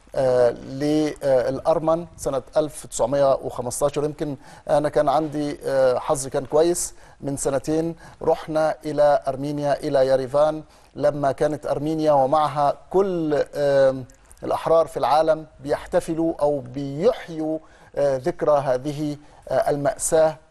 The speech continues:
اللي جرت على يد، على يد الأتراك العثمانيين. الإحصاءات، آه، بتقول إن أكتر من مليون ونصف مليون، آه، أرميني، آه، قتل في هذه، آه، ال-، المذبحة على يد الأتراك العثمانيين،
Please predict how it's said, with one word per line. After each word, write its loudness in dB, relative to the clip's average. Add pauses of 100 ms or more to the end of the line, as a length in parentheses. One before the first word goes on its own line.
اللي -4
جرت 0
على 0
يد، -4 (120)
على 4
يد 2 (100)
الأتراك 2
العثمانيين. -4 (440)
الإحصاءات، 2
آه، 0
بتقول -6
إن -4
أكتر 0
من -6
مليون 0
ونصف -4
مليون، 0 (300)
آه، 2
أرميني، -4
آه، 2 (100)
قتل 0 (380)
في -4
هذه، 0
آه، 0 (100)
ال-، 2
المذبحة 2
على 2
يد 2
الأتراك 0
العثمانيين، -2